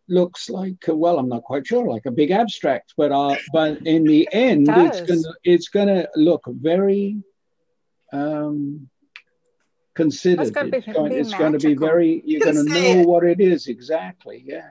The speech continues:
Speaker 1: it's very
Speaker 2: Do you know
Speaker 1: interesting.
Speaker 2: what is, uh, w-, interesting too is the type of, uh, tape that she's using. This is that, uh, very low tack,
Speaker 1: Yeah.
Speaker 2: uh,
Speaker 3: Yeah.
Speaker 2: uh, masking tape. You,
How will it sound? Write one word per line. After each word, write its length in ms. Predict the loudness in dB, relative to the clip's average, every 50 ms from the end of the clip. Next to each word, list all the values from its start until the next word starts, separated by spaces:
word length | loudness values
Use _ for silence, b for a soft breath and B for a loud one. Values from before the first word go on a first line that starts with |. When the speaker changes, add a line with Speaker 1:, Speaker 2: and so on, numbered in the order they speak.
| _ _ _
Speaker 1:
it's 140 | _ -16 -8
very 220 | -6 -4 -4 -4 -4
Speaker 2:
Do 100 | -4 -6
you 60 | -4
know 100 | -6 -6
Speaker 1:
interesting. 300 | -4 -2 -2 -2 -2 -2
Speaker 2:
what 40 | -2
is, 340 | -2 -2 -2 -2 -4 -6 -8
uh, 120 | -8 -6
w-, 320 | -6 -8 -10 -12 -12 -12 -12 -12
interesting 680 | -12 -12 -12 -14 -16 -14 -12 -12 -10 -10 -10 -12 -14
too 140 | -12 -10 -10
is 200 | -8 -10 -10 -12
the 100 | -18 -18
type 320 | _ -14 -16 -16 -16 _ -18
of, 160 | -20 -20 -20 _ _ -16
uh, 200 | -14 -14 -14 -14 -16 _ _
tape 240 | -16 -16 -16 -16 _ _
that 120 | -20 -20
she's 320 | -20 -20 -20 -20 -20 -18 -16
using. 760 | -14 -12 -12 -12 -14 -16 -18 -18 -18 -18 -20 _ -20 -14 -14
This 200 | -14 -14 -14 -18
is 200 | -20 -20 -18 -12 -8
that, 400 | -6 -4 -4 -4 -6 -8 _ -8
uh, 160 | -6 -6 -6 -4
very 280 | -4 -4 -2 -2 -2 -2
low 360 | -2 -2 -2 -2 -2 -2 -4
tack, 720 | -6 -8 -6 -6 -4 -4 -4 -6 -10 _ _ -20 -20 _ _ _ _ _ _ _ _ _ 0
Speaker 1:
Yeah. 580 | 2 2 4 2 2 -2 -4 -6 -6 -8 -8
Speaker 2:
uh, 40 | -10 -12
Speaker 3:
Yeah. 340 | -16 -18 -18 -14 -10 -8
Speaker 2:
uh, 200 | -8 -8 -8 -10 -12 -16 -18 -20 -20 -20 _ -20
masking 640 | -16 -12 -12 -12 -12 -14 -16 -18 -20 -20 -20 -20 -18
tape. 240 | -16 -14 -14 -14 -12
You, 140 | -14 -14